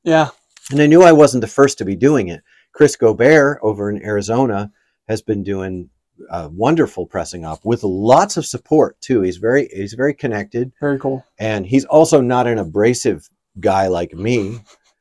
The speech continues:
Speaker 2: Somehow this whole thing is considered to be very abrasive.
Speaker 1: Yeah, yeah, y-,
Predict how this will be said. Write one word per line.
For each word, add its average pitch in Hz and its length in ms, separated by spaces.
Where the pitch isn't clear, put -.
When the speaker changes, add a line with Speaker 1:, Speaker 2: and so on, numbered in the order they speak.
Speaker 2:
Somehow 117 480
this 107 220
whole 113 160
thing 110 280
is 90 240
considered 104 420
to 80 80
be 92 160
very 92 260
abrasive. 76 640
Speaker 1:
Yeah, - 220
yeah, 180 200
y-, 143 300